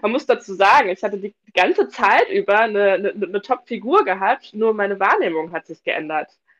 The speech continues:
Plötzlich dachte ich, ich wär zu dick oder plötzlich dachte ich, ich hab eben nicht die Figur, die man auf Instagram sieht.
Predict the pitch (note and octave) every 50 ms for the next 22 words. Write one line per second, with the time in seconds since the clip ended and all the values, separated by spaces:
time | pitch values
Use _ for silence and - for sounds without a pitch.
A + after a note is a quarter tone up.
0 | _ _ _ _ - - _ _ - A3 A3 A3+ - B3+ B3 - G#3+ - - -
1 | B3 A#3 A#3+ A#3 - A3 G#3+ A3 - A#3+ G#3+ - D4 D#4 - F#3 F3+ F3 - -
2 | G#3 G3+ - _ A#3+ A#3+ A#3+ - G#3+ A3+ - - A#3+ G#3 A#3 A#3 A#3 - - A3+
3 | G#3+ - - G#3+ A3 G#3+ A3 G#3+ A#3+ A#3+ - B3 A#3+ A#3+ - B3 - - A#3 A#3+
4 | A#3+ A#3+ A#3 A#3+ A#3+ A#3+ A#3+ - A3 A#3 A#3 A3+ A3 A3+ - - - - - -
5 | - - _ - B2+ B2+ C#3 - C#3 D#3+ - _